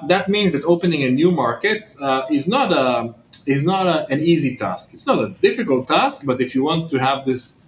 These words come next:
connection to the infrastructure without too many intermediates, it takes more time to open a new market. And that's a conscious decision and trade-off that, you know, we keep thinking about, but, uh, so far it,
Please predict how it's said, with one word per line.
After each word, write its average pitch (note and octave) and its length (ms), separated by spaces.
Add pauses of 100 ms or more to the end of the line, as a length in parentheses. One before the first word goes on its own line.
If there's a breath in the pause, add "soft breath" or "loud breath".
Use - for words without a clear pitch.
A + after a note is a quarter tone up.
(160)
connection C#3+ 640
to A2+ 340
the A2 180
infrastructure E3 760
without B2 340
too D3+ 100
many C#3+ 180
intermediates, E3+ 760
it B2+ 160
takes E3 260
more D#3+ 260
time D3 280
to B2+ 100
open B2+ 240
a B2 60
new D3 180
market. F#3+ 640 (360 soft breath)
And C3 100
that's F3+ 160
a E3 80
conscious F3 360
decision F3 540
and C3 140
trade-off D3+ 680
that, A#2+ 300
you C#3+ 80
know, A2+ 120
we A#2+ 200
keep C#3+ 240
thinking F3 400
about, A3 440
but, B2 260
uh, A#2 300
so D#3 260
far B2+ 460
it, A2+ 160